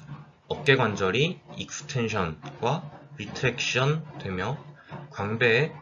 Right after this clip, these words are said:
두께를 담당하는 하부, 내측 섬유를 자극하는 운동이기 때문입니다.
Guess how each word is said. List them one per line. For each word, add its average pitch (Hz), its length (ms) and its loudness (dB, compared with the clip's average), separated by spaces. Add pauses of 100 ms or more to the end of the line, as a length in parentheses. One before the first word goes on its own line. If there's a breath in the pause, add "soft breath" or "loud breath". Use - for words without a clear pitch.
두께를 135 540 6
담당하는 92 760 -4 (440)
하부, 147 500 -6 (320)
내측 98 400 -6
섬유를 117 580 0
자극하는 110 760 -4
운동이기 90 680 -8
때문입니다. 82 760 -6